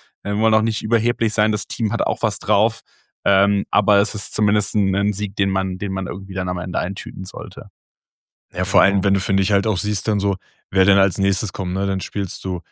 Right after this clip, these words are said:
Speaker 2: in Atlanta, das ist auch so ein Spiel, das ist auch so ein Trap-Game, so ein bisschen halt auch, ne, wo du halt sagst, hm,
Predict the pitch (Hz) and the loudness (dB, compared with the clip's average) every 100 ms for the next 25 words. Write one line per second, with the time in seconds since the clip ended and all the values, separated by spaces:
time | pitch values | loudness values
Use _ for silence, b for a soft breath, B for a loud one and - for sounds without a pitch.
0 | _ _ _ 110 110 107 107 110 113 110 | _ _ _ 4 4 4 4 4 2 0
1 | 107 - 90 92 104 113 104 - 110 107 | -2 -8 -2 0 2 0 -4 -2 2 4
2 | 104 98 110 101 104 - 120 113 - 110 | 2 2 2 2 0 0 2 2 4 4
3 | 107 104 101 - 107 104 104 95 98 98 | 4 0 0 0 0 2 0 0 0 0
4 | 101 95 98 95 95 98 - 110 107 | 0 0 0 0 0 -4 -4 -4 -4